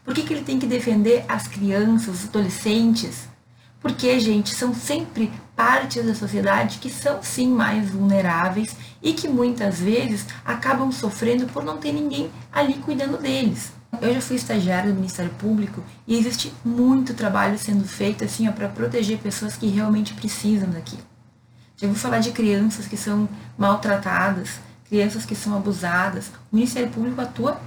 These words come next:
junto desse tipo de caso. Outra questão que o Ministério Público atua bastante são nas questões consumeristas, que dizem respeito à relação de consumo, certo? Então,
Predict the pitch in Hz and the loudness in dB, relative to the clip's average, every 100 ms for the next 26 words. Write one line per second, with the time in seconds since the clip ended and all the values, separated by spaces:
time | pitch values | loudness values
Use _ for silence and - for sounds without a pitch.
0 | - 196 220 269 285 - 196 - - - | -4 2 4 4 2 0 -2 -4 -10 -10
1 | - - - - - - - 226 240 277 | -10 -6 -6 -8 -14 -20 -6 -2 0 0
2 | 269 - 226 226 220 220 202 202 202 196 | -2 0 2 2 4 2 2 0 0 -2
3 | 196 196 - - 196 - 202 190 180 - | -2 -2 -6 -6 -6 0 0 2 -2 -2
4 | 202 208 226 226 202 - - - 233 233 | 0 4 4 2 -6 -8 -10 -2 0 0
5 | 240 220 233 214 247 233 240 277 285 254 | -2 -2 -2 -2 -2 -2 0 0 0 -2
6 | - 190 - - 226 240 - - 208 220 | -2 -8 -6 -2 -2 -2 -8 0 2 4
7 | 220 226 220 214 220 233 - 214 - 233 | 4 2 -2 0 0 0 2 2 2 -4
8 | 294 - 254 220 180 - - - - - | -4 -2 4 4 4 -6 -18 -20 -20 -10
9 | - 208 - 226 240 | 0 0 0 0 0